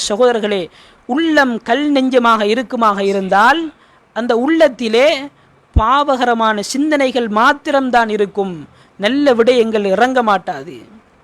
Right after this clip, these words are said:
அல்லாஹ்வுடைய பயம் இருக்க மாட்டாது, அல்லாஹ்வுடைய சிந்தனை இருக்க மாட்டாது.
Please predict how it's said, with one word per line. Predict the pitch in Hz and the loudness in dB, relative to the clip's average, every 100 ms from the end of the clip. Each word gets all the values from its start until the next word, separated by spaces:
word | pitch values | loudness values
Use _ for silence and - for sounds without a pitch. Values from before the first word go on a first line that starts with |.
| _ _ _ | _ _ _
அல்லாஹ்வுடைய | 226 269 330 294 294 262 214 | -4 2 4 4 2 2 4
பயம் | 247 330 349 | 4 4 2
இருக்க | 277 247 262 | -2 -2 -2
மாட்டாது, | 233 208 202 185 175 123 - _ _ _ _ _ | -2 -2 -4 -4 -10 -14 -20 _ _ _ _ _
அல்லாஹ்வுடைய | 202 294 330 294 277 | -6 0 0 2 0
சிந்தனை | 254 - 359 349 320 | 0 -2 0 2 2
இருக்க | 269 254 240 | 0 0 0
மாட்டாது. | 220 190 190 175 143 | 0 0 -2 -2 -8